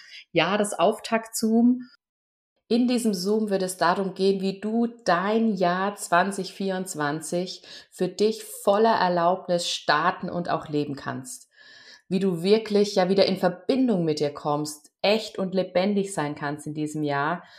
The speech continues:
und da Schritt für Schritt für deine Träume losgehen kannst. Und wir gucken natürlich auch, welche Blockaden halten dich vielleicht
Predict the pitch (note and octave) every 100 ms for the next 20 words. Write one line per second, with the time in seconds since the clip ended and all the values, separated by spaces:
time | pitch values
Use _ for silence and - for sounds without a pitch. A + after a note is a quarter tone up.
0 | - - E3+ E3+ - - A3 A3+ - F#3
1 | - G3 G3+ - F#3+ - E3+ F#3+ A3 A3
2 | G3 F#3+ F#3+ F#3 G#3+ A3 - D#3+ D3+ D#3
3 | E3+ G3 F#3+ F3+ F3+ - B3+ A#3+ A3+ A3+
4 | G#3+ G#3+ - G3+ G#3 - - - F#3+ G3+
5 | G3+ F#3+ F#3+ F3+ F#3 G3+ F3+ F3+ G3 G3
6 | F#3+ - F3 F3